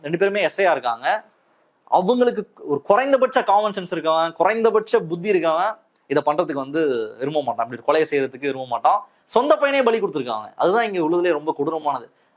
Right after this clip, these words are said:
அட்லீஸ்ட் அவங்க அப்பா வந்து அவரே, "நானே போய் பண்ணிடுறேன், என் பொண்ணோட வாழ்க்கை இன்னொரு சாதி கலப்பை நான் நடத்த விட மாட்டேன், கல்யாணத்தை நான் நடத்த விட மாட்டேன்னு" அவரு போய் பண்ணியிருந்தா கூட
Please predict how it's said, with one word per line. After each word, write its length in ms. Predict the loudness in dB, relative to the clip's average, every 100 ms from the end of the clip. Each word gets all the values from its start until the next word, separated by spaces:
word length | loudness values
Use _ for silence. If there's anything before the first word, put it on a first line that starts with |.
| -18
அட்லீஸ்ட் 280 | 0 2 4
அவங்க 160 | 2
அப்பா 180 | 4 2
வந்து 160 | 4 4
அவரே, 220 | 4 4
"நானே 300 | 4 2 0
போய் 160 | -4
பண்ணிடுறேன், 420 | -2 -2 0 0 -4 _ _ _
என் 120 | -10 0
பொண்ணோட 280 | 2 4
வாழ்க்கை 360 | 6 4 2 -2
இன்னொரு 220 | -2 -4
சாதி 240 | 2 2 2
கலப்பை 340 | 0 0 0
நான் 80 | 0
நடத்த 320 | 0 2 0
விட 140 | 0 2
மாட்டேன், 420 | 0 0 -4 -4 _ _ _ _ _
கல்யாணத்தை 360 | 0 2 2 2
நான் 220 | 2 2 -2 -8 _ _ _ _ _ _
நடத்த 220 | -2 2 2
விட 120 | 4
மாட்டேன்னு" 340 | 2 4 4
அவரு 180 | 4 4
போய் 420 | 4 2 0 -6
பண்ணியிருந்தா 380 | -8 -2 0 0
கூட 140 | 2